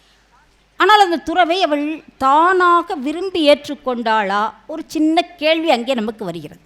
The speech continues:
அவளுடைய தாய் மத்-, அந்த மாதவி சித்ராபதியிடத்திலே சொன்னாள், வயந்தமாலை மூலமாக சொன்னாள். என்ன சொன்னாள்? "மாபெரும் பத்தினி மகள் மணிமேகலை அருந்தவப்படுத்தல் அல்லது யாவதும்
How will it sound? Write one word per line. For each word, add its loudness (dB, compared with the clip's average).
அவளுடைய 0
தாய் 4
மத்-, -8
அந்த -4
மாதவி 2
சித்ராபதியிடத்திலே 0
சொன்னாள், -10
வயந்தமாலை 4
மூலமாக 0
சொன்னாள். -6
என்ன 0
சொன்னாள்? -2
"மாபெரும் 4
பத்தினி 0
மகள் 6
மணிமேகலை 2
அருந்தவப்படுத்தல் 4
அல்லது 2
யாவதும் 6